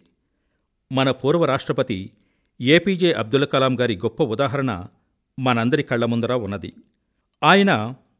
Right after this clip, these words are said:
వాయుసేనలో చేరాలనుకున్నారు, విఫలమయ్యారు. ఆ విఫలం కారణంగా ఆయన నిరుత్సాహపడిపోయి, జీవితంలో ఓడిపోతే భారతదేశానికి ఇంత పెద్ద శాస్త్రవేత్త లభ్యమయ్యేవారా?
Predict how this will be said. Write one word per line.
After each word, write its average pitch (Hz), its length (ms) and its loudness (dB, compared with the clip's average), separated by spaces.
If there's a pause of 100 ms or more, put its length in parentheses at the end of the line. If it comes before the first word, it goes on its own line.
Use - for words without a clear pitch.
(120)
వాయుసేనలో 165 680 2
చేరాలనుకున్నారు, 117 800 -4 (720)
విఫలమయ్యారు. 104 680 -4 (840)
ఆ 170 120 4
విఫలం 185 400 2
కారణంగా 175 680 0 (500)
ఆయన 156 240 6
నిరుత్సాహపడిపోయి, 160 1120 0 (440)
జీవితంలో 202 560 2
ఓడిపోతే 135 720 0 (380)
భారతదేశానికి 156 920 0
ఇంత 120 220 -2
పెద్ద 120 260 -2
శాస్త్రవేత్త 160 640 -2
లభ్యమయ్యేవారా? 123 760 -2